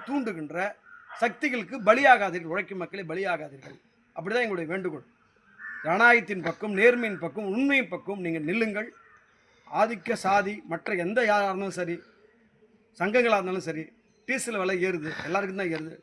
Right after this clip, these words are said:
போராடுங்க. பெட்ரோல் விலை ஏறுது, போராடுங்க. கோயிலுக்குள்ள பர-, விடமாட்டேங்கிறான், அஹ், அனைத்து சாதி அர்ச்சகர் ஆகிறதுல போராடுங்க. டோல்கேட்டில் ஃபீஸ் வாங்குறான்,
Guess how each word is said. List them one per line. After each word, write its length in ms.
போராடுங்க. 500
பெட்ரோல் 400
விலை 220
ஏறுது, 300
போராடுங்க. 600
கோயிலுக்குள்ள 480
பர-, 340
விடமாட்டேங்கிறான், 760
அஹ், 560
அனைத்து 320
சாதி 200
அர்ச்சகர் 340
ஆகிறதுல 400
போராடுங்க. 560
டோல்கேட்டில் 520
ஃபீஸ் 220
வாங்குறான், 400